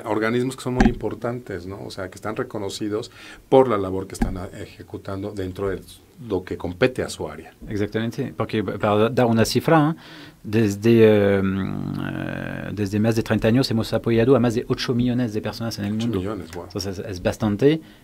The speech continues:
Speaker 2: y empezamos a hacer una fundación muy, muy fuerte en este contexto de la ceguera, ceguera evitable. Y lo hicimos, eh, otra vez el, el año pasado, antepasado en México,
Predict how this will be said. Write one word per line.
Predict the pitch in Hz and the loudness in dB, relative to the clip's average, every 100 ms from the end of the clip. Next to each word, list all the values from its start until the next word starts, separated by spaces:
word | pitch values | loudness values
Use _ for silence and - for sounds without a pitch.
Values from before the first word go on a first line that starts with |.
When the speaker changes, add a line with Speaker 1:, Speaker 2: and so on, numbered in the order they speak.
| - | -10
Speaker 2:
y | 104 | -2
empezamos | 104 98 - - 110 117 120 123 | 0 0 -4 -4 0 4 2 4
a | 104 98 92 | 4 4 2
hacer | - - - 117 | -2 -4 2 2
una | 101 95 | 2 0
fundación | 107 98 117 101 | 0 0 0 -2
muy, | 117 135 143 | 0 2 4
muy | 120 127 | 4 0
fuerte | 120 107 - 139 147 - - - - | 0 -6 0 0 0 -8 -20 -18 -6
en | 107 | -4
este | 101 - 104 | -4 -6 -8
contexto | 107 98 - | -8 -8 -6
de | 98 | -6
la | 95 | -6
ceguera, | 110 101 101 107 101 101 | -6 -6 -4 -4 -6 -8
ceguera | 110 101 101 | -6 -4 -2
evitable. | 98 95 107 98 - - - - - - _ - | -4 -4 -6 -6 -12 -20 -20 -20 -20 -20 _ -4
Y | 110 | 2
lo | 123 | 4
hicimos, | 123 147 151 | 4 2 2
eh, | 139 | 2
otra | 123 131 | 2 2
vez | 135 - | 2 2
el, | 107 | 2
el | 107 107 | 2 2
año | 110 107 | 0 -2
pasado, | 104 113 123 123 | -4 -2 0 0
antepasado | 107 107 98 113 120 | -2 -4 -4 -2 -2
en | 113 | -2
México, | 101 127 147 | -4 -4 -2